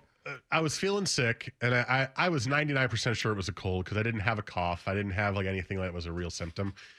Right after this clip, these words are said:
And then I lost my sense of taste and smell because, well, I had a stuffy nose and couldn't taste.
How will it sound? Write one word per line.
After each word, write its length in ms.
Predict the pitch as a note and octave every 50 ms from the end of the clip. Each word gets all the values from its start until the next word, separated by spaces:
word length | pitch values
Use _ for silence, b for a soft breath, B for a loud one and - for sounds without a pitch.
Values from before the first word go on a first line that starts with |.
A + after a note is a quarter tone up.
| B B B B B B B B -
And 160 | C3 D3 D#3+
then 260 | F3+ F3+ E3+ D#3+ D3 C#3 - -
I 100 | D3 C#3+
lost 300 | C#3 C3+ C3+ B2+ - -
my 60 | B2
sense 260 | A2 - B2 A2 -
of 60 | -
taste 260 | - - A2 G2 - -
and 80 | F2+
smell 420 | - - - G#2+ G2 E2 D#2+ E2 b b b b b b b b b b _
because, 480 | - B2+ - D3 C3+ B2 A#2 G#2+ - B2
well, 440 | - A#2 B2 A#2 A2 A2 B2 C#3 - - _ _ _ _
I 80 | B2 B2+
had 140 | A#2+ C3 B2+
a 60 | -
stuffy 340 | - - - A2+ - B2+ A#2
nose 320 | B2 D3 D3+ C3+ A#2+ G#2
and 100 | A#2 A2 -
couldn't 220 | - B2+ A2+ G2+
taste. 440 | - E3 E3+ C#3+ G#2+ - - -